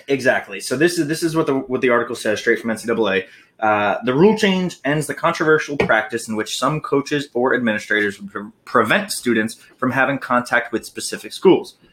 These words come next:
Conferences, however, still can make rules that are more restrictive than the national rule." So that's interesting that a conference, say the Big Ten or the S E C or whoever they want, they can implement a rule that's even stricter. Um, however, additionally, the proposal adds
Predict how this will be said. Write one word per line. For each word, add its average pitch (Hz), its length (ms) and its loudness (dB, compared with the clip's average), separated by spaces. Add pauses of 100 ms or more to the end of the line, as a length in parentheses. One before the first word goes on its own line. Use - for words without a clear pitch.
(160)
Conferences, 117 500 0
however, 151 420 6
still 139 220 0
can 131 160 -6
make 127 180 -2
rules 117 200 2
that 113 100 0
are 104 80 0
more 143 320 6
restrictive 127 500 0
than 110 120 0
the 110 60 0
national 110 400 0
rule." 98 220 -4
So 104 140 -4
that's 143 260 2
interesting 107 460 -4
that 101 240 -2 (220)
a 113 60 -6
conference, 117 440 2
say 110 80 2
the 104 80 0
Big 104 220 -2
Ten 117 280 2
or 107 120 2
the 104 180 -2
S 113 160 -4
E 110 40 -6
C 117 200 -2
or 123 80 2
whoever 113 240 0
they 104 100 0
want, 110 240 -2
they 117 140 2
can 120 160 -4
implement 107 440 -4
a 107 60 -4
rule 107 180 0
that's 104 180 -6
even 147 160 -6
stricter. 185 520 0 (300)
Um, 104 480 0 (360)
however, 151 360 6
additionally, 127 840 0 (260)
the 113 80 -6
proposal 151 540 2
adds 123 280 2